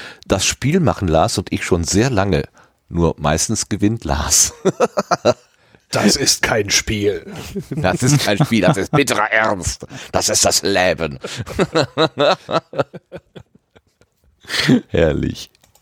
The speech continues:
Speaker 1: Ihr seid gut, ihr seid so gut. Hatte das nicht letzte Woche auch jemand angesprochen, dass du so schnell bist mit den Links?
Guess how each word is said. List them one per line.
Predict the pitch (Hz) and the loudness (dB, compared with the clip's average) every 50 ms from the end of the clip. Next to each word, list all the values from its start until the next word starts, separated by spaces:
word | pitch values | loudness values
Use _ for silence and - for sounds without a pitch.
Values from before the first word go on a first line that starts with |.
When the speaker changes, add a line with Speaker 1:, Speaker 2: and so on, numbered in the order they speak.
| _ 95 | _ -6
Speaker 1:
Ihr | 90 82 | -6 -4
seid | 78 80 78 78 - - | -2 -2 -4 -4 -6 -2
gut, | - 90 87 85 - _ _ - | 0 0 0 0 -2 _ _ -2
ihr | 127 98 87 80 | 0 0 0 0
seid | 80 78 76 - | 0 -4 -4 -4
so | - 78 71 | -4 -4 -2
gut. | 71 76 76 69 - - _ _ _ _ - - - - - - - | -2 -2 -4 -4 -6 -14 _ _ _ _ -20 -20 -20 -20 -12 -2 -2
Hatte | 85 - - | -2 0 0
das | - 73 - - | 0 0 2 2
nicht | 101 92 - | 2 2 2
letzte | - 78 - - - - 147 135 | 0 0 2 0 -2 -2 -2 0
Woche | 139 151 - - 165 160 165 160 - _ _ - | 0 0 0 2 2 2 2 2 -2 _ _ -12
auch | - - - 131 143 - - - | -4 0 0 0 0 -2 -2 -2
jemand | 175 156 156 143 151 | 2 2 2 2 2
angesprochen, | - 143 156 151 - - - - 147 - 147 | 0 0 0 -2 -4 -2 -4 -4 -2 0 0
dass | 135 127 127 - | 0 0 2 2
du | 127 | 2
so | 123 127 123 | 2 2 0
schnell | - - 117 123 131 131 | 0 2 4 4 4 4
bist | 135 131 - - | 4 2 0 0
mit | - - - - | -6 -6 -2 0
den | 120 120 | 0 2
Links? | 117 120 127 135 135 - - | 4 4 4 2 0 -2 -6